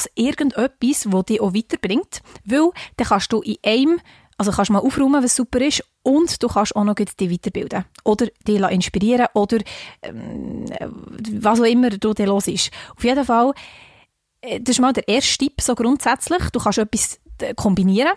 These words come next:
Der zweite Tipp ist aber auch, in der Regel funktioniert unser Hirn so, das behaupte ich jetzt einfach, das ist nicht bewiesen, aber in der Regel funktio-, oder wir machen es anders. Mein Hirn funktioniert so, dass wenn ich weiss, ich höre jetzt einen Podcast, der zwanzig Minuten geht,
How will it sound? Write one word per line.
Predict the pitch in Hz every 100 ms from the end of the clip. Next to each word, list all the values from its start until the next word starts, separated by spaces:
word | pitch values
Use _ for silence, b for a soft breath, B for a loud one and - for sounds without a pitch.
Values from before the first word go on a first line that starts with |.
| _ B B -
Der |
zweite | - 233 269 302
Tipp | -
ist | -
aber | - 233 233
auch, | 226 170 165 B B B
in | 214 214
der | 226
Regel | - 269
funktioniert | - 202 - 196 190
unser | 214 - -
Hirn | 233 262
so, | 226 208
das | -
behaupte | - 185 -
ich | 240
jetzt | -
einfach, | 214 -
das | -
ist | 190
nicht | 202
bewiesen, | 220 208 240
aber | 240 196 190 _
in | 214
der | 208
Regel | 262
funktio-, | 226 202 - -
oder | 175 B B _ -
wir | 202
machen | 196 -
es |
anders. | 185 175 175 -
Mein | - 269
Hirn | - 233 247
funktioniert | 233 160 - 190 175 -
so, | 226 220 220 - B B B B
dass | 226 202 - - B B
wenn | 180 190 196
ich | 240 285 285 - - _ _
weiss, | 208 220 247 254
ich | 240
höre | 226
jetzt | 208 233
einen | -
Podcast, | - 226 - - 233 226 226 - -
der | 196 202 190 185 190 -
zwanzig | 214 240 -
Minuten | 220 -
geht, | 233 196 220 -